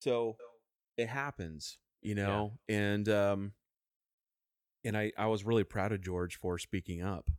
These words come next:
Speaker 2: Yeah.
Speaker 1: you know, and I don't blame him. There's too many chiefs in the kitchen,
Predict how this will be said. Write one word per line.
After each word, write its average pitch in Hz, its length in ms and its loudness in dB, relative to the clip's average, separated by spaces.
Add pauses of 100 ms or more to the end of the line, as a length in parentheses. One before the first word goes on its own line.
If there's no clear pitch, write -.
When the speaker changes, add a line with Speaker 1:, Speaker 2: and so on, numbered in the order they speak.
(520)
Speaker 2:
Yeah. 92 100 -4
Speaker 1:
you 101 60 0
know, 95 140 0
and 123 160 0
I 139 80 2
don't 139 200 0
blame 120 300 0
him. 92 360 -2
There's 104 200 0
too - 180 2
many 113 160 2
chiefs - 320 -4
in 95 80 -4
the 85 60 -6
kitchen, 151 460 -2